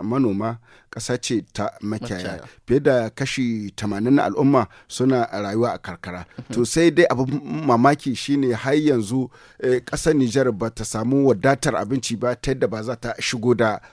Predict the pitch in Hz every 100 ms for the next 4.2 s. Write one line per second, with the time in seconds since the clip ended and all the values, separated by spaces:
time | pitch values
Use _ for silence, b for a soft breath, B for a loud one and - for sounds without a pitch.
0 | - 113 117 120 110 104 - 104 113 107
1 | 95 98 - 107 98 - 92 95 95 69
2 | 87 95 90 92 107 147 143 156 143 127
3 | 113 b b 123 165 165 147 143 - 143
4 | 143